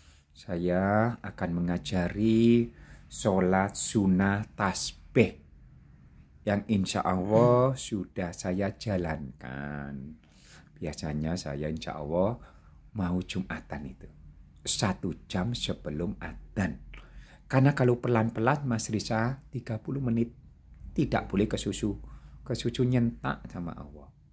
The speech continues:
Speaker 1: Bacanya cuma subhanallah, walhamdulillah, wala ilaha illallah, wallahu akbar. Cukup itu. Kita mulai ya.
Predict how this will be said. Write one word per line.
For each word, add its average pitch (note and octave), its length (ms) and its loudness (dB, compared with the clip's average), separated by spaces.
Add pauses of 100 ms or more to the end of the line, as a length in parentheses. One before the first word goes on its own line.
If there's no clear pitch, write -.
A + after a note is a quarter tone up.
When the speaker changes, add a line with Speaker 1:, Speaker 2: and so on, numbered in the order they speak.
(180)
Speaker 1:
Bacanya E2+ 400 -4
cuma F#2 240 -4 (400)
subhanallah, G2+ 1040 -2 (320)
walhamdulillah, G2 960 -4 (260)
wala F2+ 420 0 (120)
ilaha G2 680 -4
illallah, G2+ 720 -4
wallahu F#2+ 1000 -6
akbar. - 600 -12 (440)
Cukup F#3+ 400 4
itu. - 180 -6 (960)
Kita - 240 -2
mulai E2+ 300 4
ya. A2 240 8